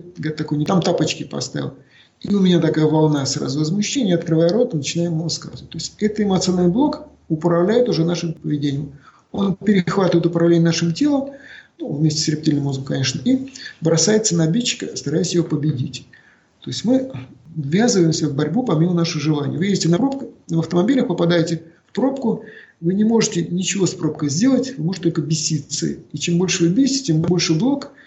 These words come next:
и он потом начинает просто отслеживать ваше внимание, указывать на, смотри, опять пробка, а здесь, опять здесь затор. И вы опять тут же моментально переходите в возбужденное состояние. В итоге энергетика падает, давление повышается, там болезни возникают и прочие неприятности.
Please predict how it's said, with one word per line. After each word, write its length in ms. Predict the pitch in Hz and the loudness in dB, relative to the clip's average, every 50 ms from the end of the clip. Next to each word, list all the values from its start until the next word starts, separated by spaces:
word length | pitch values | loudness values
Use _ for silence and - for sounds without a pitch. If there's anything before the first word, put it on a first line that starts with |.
| - - - - _ _ | -20 -20 -20 -20 _ _
и 80 | - 165 | -6 -6
он 100 | 202 208 | -4 -2
потом 240 | 220 - 214 208 202 | -2 0 2 2 2
начинает 340 | 185 - 196 202 202 180 | 2 0 -2 -2 -2 -4
просто 280 | - 180 175 165 - 180 | -4 -6 -6 -4 -2 -2
отслеживать 420 | 165 - - 214 208 170 165 156 | -2 0 0 2 2 2 2 0
ваше 220 | 170 165 160 170 170 | 0 0 2 2 2
внимание, 360 | 170 185 208 254 262 240 180 | 2 2 2 2 2 2 2
указывать 460 | 156 151 - 202 214 214 196 175 - | 0 0 0 -2 0 2 2 0 2
на, 260 | 151 156 175 180 180 - - - - _ | 0 0 0 0 -2 -6 -10 -16 -16 _
смотри, 380 | - - - 180 175 - 165 143 | -6 -2 0 0 2 2 2 0
опять 240 | - - 175 156 - | 2 2 0 0 0
пробка, 300 | 156 156 151 - - 151 | -2 -2 -2 -2 -2 -2
а 40 | |
здесь, 160 | 147 170 190 175 | -2 -2 -2 -2
опять 200 | - 202 185 160 | -2 0 0 0
здесь 200 | 147 147 135 - | 0 0 0 0
затор. 300 | 151 - - 143 131 139 | -2 -2 -2 -2 -2 0
И 20 | |
вы 120 | 165 226 | 2 2
опять 480 | 233 226 220 214 214 - - - - - | 2 4 4 2 0 0 -4 -8 -8 -8
тут 160 | - - 214 180 | -6 -2 0 2
же 60 | 170 | 2
моментально 460 | 160 147 143 - - _ - 185 170 | 4 2 2 0 -4 _ -6 -4 -4
переходите 380 | 143 139 139 120 - 175 156 147 | -2 -2 -2 0 0 0 2 0
в 40 | |
возбужденное 360 | 135 127 147 139 147 160 151 139 | 0 0 0 0 2 2 2 2
состояние. 460 | - - - 71 127 131 143 - - - - - - - - - - - | 2 -2 -2 -2 -2 -2 -2 -4 -8 -12 -20 -20 -20 -20 -20 -20 -14 -10
В 60 | 175 | -4
итоге 260 | 165 185 165 147 165 | 0 2 4 4 6
энергетика 460 | 165 165 156 156 170 156 165 156 - | 4 4 4 4 2 0 0 -2 -4
падает, 340 | - - 269 269 254 220 180 | -4 -2 0 0 2 2 2
давление 420 | 165 170 160 160 165 156 156 151 | 4 4 4 4 4 4 2 2
повышается, 640 | 160 175 180 180 - - - - - - - - 196 | -2 -6 -6 -6 -4 -2 0 0 0 0 -2 -4 -4
там 240 | - 175 165 160 151 | -4 -4 -2 -2 0
болезни 340 | 165 165 165 160 - 160 | 2 2 2 2 2 0
возникают 500 | 160 160 156 160 190 190 - 254 254 247 - - _ _ - | 0 0 -2 -2 -2 0 0 2 2 0 -2 -6 _ _ -6
и 80 | - 202 | -6 -4
прочие 420 | - - 208 202 - - 175 165 | 0 2 2 2 2 2 2 2
неприятности. 720 | 160 151 - 151 143 131 127 - - 131 - - - - | 4 4 4 2 0 0 -2 -4 -6 -8 -10 -10 -10 -12